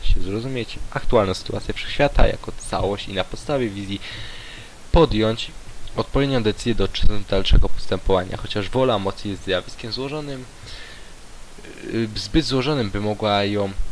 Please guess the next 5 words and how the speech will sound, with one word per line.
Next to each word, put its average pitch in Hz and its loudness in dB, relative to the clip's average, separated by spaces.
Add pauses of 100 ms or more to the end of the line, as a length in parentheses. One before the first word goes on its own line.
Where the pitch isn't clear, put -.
(180)
ogarnąć - 2
jakakolwiek 107 0
żywa 120 0
istota, 120 2 (380)
próby 131 4